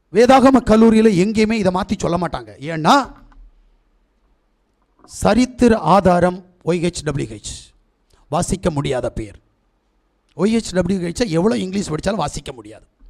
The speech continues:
அப்ப என்ன செய்யணும் அப்படின்னா, இந்த ஒய் ஹெச் டபிள்யூ ஹெச்சுக்கு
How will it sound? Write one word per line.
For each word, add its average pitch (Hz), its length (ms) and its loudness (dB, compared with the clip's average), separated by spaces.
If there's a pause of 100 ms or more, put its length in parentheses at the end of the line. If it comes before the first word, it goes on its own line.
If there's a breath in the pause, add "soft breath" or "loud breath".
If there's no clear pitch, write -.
(1400)
அப்ப 131 540 -6
என்ன 196 220 -4 (100)
செய்யணும் 196 480 2
அப்படின்னா, 143 480 -6 (760)
இந்த 170 200 -4
ஒய் 214 220 0
ஹெச் 196 380 -2 (100)
டபிள்யூ 196 280 4
ஹெச்சுக்கு 254 560 -2